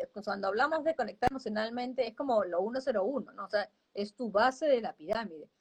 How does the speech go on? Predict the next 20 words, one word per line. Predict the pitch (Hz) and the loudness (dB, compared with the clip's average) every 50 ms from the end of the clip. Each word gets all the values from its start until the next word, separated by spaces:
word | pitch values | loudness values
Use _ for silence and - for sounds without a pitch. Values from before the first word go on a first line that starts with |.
| _ | _
Si | _ - - 185 | _ -14 -10 -2
no | 196 226 | -2 -2
tienes | 233 294 294 269 262 262 269 | -2 -2 -2 -2 -2 0 0
eso, | 294 302 277 - 320 | -2 -2 0 -2 -2
pues | 262 269 254 | -2 -2 -4
no | 226 226 226 | -4 -6 -6
tienes | 254 240 240 233 190 | -4 -6 -6 -6 -6
nada | 202 226 247 233 208 - _ | -4 -2 -2 -2 -4 -4 _
más. | - 247 208 202 - - _ _ _ _ _ _ | 0 0 0 -2 -6 -14 _ _ _ _ _ _
O | |
sea, | - 202 190 185 | -4 -2 -2 -2
tu | - - 190 180 180 180 180 - _ _ _ _ | -2 -6 -6 -6 -6 -8 -12 -16 _ _ _ _
primer | - 196 208 202 214 240 277 320 320 311 - | -4 -4 -2 -2 0 2 4 4 4 4 2
paso | _ 285 285 294 285 - 330 | _ 4 4 4 2 -2 -8
es | - | -6
que | - 247 - | -6 -10 -8
tienes | - 220 226 240 - | -8 -10 -10 -10 -10
que | - 269 | -10 -6
conectar | - 202 185 180 - _ - 226 226 | -4 -4 -4 -4 -8 _ -2 0 0
emocionalmente, | 240 226 196 - - 180 180 185 196 214 226 247 254 214 - - - | 0 -4 -6 -10 -10 -8 -6 -4 -4 -2 -2 -4 -4 -6 -8 -10 -20